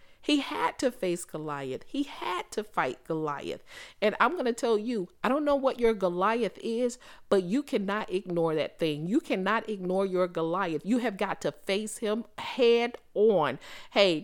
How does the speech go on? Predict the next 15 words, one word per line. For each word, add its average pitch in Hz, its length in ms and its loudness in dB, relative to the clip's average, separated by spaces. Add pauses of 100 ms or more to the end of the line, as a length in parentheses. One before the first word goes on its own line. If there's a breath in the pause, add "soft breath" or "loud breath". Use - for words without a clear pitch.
take - 320 2
you 370 100 6
a 311 40 2
couple 277 300 2
of 240 60 2
smooth 233 340 -4
stones 240 460 6
with 190 180 4
you 202 120 -2
so 202 200 6
when 185 200 2
it's 190 100 0
time 214 360 2
to 185 80 0
fight, 220 380 4